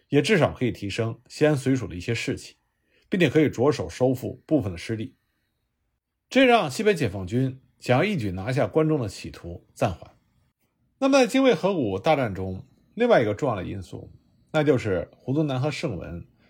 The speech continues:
在没有报请国防部的情况下，将董钊的部队秘密撤回了关中。要知道，在这场仗打完之后，蒋介石所许诺的从山东空运回西安的国军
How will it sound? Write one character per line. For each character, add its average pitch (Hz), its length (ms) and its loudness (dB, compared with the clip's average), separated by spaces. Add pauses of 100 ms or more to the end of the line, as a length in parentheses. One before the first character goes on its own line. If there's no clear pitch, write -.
在 160 160 4
没 143 140 4
有 220 160 8
报 170 240 6
请 90 180 -8
国 110 180 -4
防 135 140 -2
部 156 160 2
的 85 100 -4
情 78 160 -12
况 95 160 -6
下， - 320 -14 (380)
将 170 240 2
董 120 160 -2
钊 123 140 4
的 139 60 2
部 127 160 -2
队 90 300 -8 (200)
秘 185 120 0
密 143 140 2
撤 160 240 4
回 113 120 -6
了 85 80 -10
关 82 200 -10
中。 85 180 -12 (880)
要 254 160 6
知 240 120 -2
道， 226 220 6
在 233 120 2
这 247 140 0
场 156 160 0
仗 143 260 2
打 95 120 -6
完 110 160 -6
之 196 120 -6
后， 180 360 -2 (560)
蒋 143 180 2
介 135 80 2
石 143 380 4
所 170 160 2
许 98 240 -8
诺 113 200 -4
的 85 280 -8 (180)
从 202 160 -4
山 220 280 0
东 202 300 0 (180)
空 226 180 -2
运 180 120 2
回 107 440 -2
西 - 200 -2
安 160 120 4
的 135 80 0
国 87 180 -8
军 107 240 -8